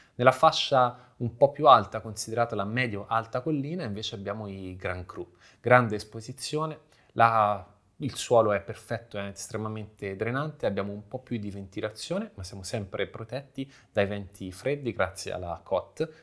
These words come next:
quindi ricordiamoci che tendiamo anche ad avere questa esposizione che è sempre est-sud-est.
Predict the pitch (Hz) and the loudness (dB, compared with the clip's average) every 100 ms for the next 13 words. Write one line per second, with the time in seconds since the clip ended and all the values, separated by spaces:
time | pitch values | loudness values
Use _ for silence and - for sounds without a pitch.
0 | _ _ 107 95 117 143 104 92 82 87 | _ _ -4 -4 -6 -6 -6 -6 -6 -10
1 | 87 92 92 - _ - 120 120 113 98 | -16 -14 -16 -18 _ -12 -6 -6 -4 -4
2 | 87 95 92 95 101 101 90 90 101 - | -6 -8 -10 -8 -8 -6 -8 -12 -14 -12
3 | 113 - 120 120 - 131 95 92 101 98 | -14 -12 -12 -12 -10 -10 -10 -12 -12 -14
4 | - 101 - _ - 123 - - - 92 | -8 -8 -8 _ -6 -6 -6 -12 -10 -8
5 | 82 71 - - | -8 -10 -14 -20